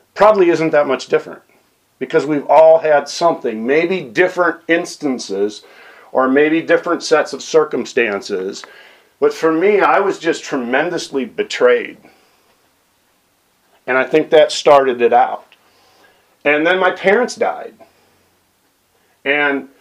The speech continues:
for the longest time, and even now today, I still wake up. Now, remember, we're talking about just being honest, okay? I still wake up and feel so strange that I'm an orphan on the earth. But Jesus said,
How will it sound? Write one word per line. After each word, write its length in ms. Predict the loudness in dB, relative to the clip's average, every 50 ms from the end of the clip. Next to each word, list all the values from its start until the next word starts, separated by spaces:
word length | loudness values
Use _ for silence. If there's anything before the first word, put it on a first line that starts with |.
| _ _ _ _
for 260 | _ _ _ 0 0 2
the 100 | 2 2
longest 580 | 2 2 2 2 2 0 0 0 -2 -2 -2
time, 300 | -2 0 0 0 2 0 -2
and 120 | -2 -2
even 400 | -2 -2 0 0 2 0 0 2
now 300 | 2 2 2 4 2 0
today, 640 | -2 -2 -4 -4 -4 2 4 4 6 6 4 4 2
I 140 | 2 2 0
still 400 | -4 -6 -12 -6 -4 -4 -4 -2
wake 320 | 0 4 4 4 4 4
up. 400 | 4 4 4 4 2 0 -4 _
Now, 220 | -4 0 2 2 2
remember, 420 | 2 0 0 0 0 4 4 2
we're 140 | 2 2 0
talking 320 | 0 2 0 0 0 -4
about 240 | 0 2 2 2 2
just 160 | -4 -12 -8
being 240 | -4 -2 -2 -2 -2 -2
honest, 600 | 0 0 0 0 0 -2 -2 -4 -6 -20 -20 -20 _ _ _ _
okay? 380 | -10 -6 -4 -2 -2 -2 -4 -6 _ _ _ _ _ -20 _ _ _ _ _ _ _ _ _ _ _ 0
I 140 | 0 0
still 540 | 0 -2 -6 -14 _ -2 2 2 2 2 4
wake 260 | 2 2 0 0 0
up 380 | 2 2 2 2 2 -2 -8 _ _ -20 _
and 160 | -4 -4 -4
feel 260 | -4 -4 -2 0 0 0
so 340 | -2 -2 -2 0 2 2
strange 720 | 0 -2 -6 -8 -2 0 0 2 2 0 -2 -2 -4 -4
that 180 | -2 -2 0 0
I'm 200 | 0 0 0 0
an 100 | -4 -4 -4
orphan 480 | 0 4 4 4 4 2 -2 -4 -2 -2
on 160 | -2 0 -2
the 180 | -4 -4 -2 -2
earth. 260 | -2 0 -2 -2 -2
But 160 | -2 -2 -2
Jesus 480 | -2 -2 -2 -2 0 0 0 0 0 -2
said, 440 | -2 0 2 2 2 0 0 -4